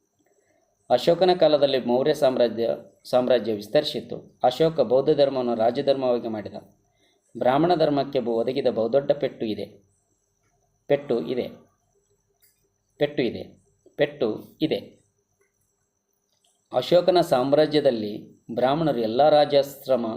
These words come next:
ಕಳೆದು, ರಾಜಾಶ್ರಯ ಕಳೆದುಕೊಂಡು ಎರಡನೇ ಹಾಗೂ ಅಧೀನ ಸ್ಥಾನಕ್ಕೆ ತಳ್ಳಲ್ಪಟ್ಟರು.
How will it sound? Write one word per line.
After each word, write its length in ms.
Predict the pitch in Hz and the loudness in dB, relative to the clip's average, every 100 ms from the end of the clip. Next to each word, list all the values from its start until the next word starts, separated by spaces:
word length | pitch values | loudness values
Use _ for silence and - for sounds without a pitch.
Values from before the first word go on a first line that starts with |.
| - - | -6 0
ಕಳೆದು, 440 | 143 143 - - | 0 -2 -12 -2
ರಾಜಾಶ್ರಯ 480 | 120 123 147 131 127 | 0 2 2 2 0
ಕಳೆದುಕೊಂಡು 760 | 120 127 139 123 104 101 - - _ _ _ 113 | 2 0 0 -2 -2 -8 -12 -20 _ _ _ 0
ಎರಡನೇ 380 | 131 151 170 | 2 4 4
ಹಾಗೂ 260 | 170 147 131 | 2 2 2
ಅಧೀನ 400 | 127 117 139 160 | 2 2 0 0
ಸ್ಥಾನಕ್ಕೆ 420 | 156 139 127 127 | 0 -2 -2 -4
ತಳ್ಳಲ್ಪಟ್ಟರು. 840 | - 117 131 127 113 - 104 - | 0 2 2 0 -4 -6 -14 -18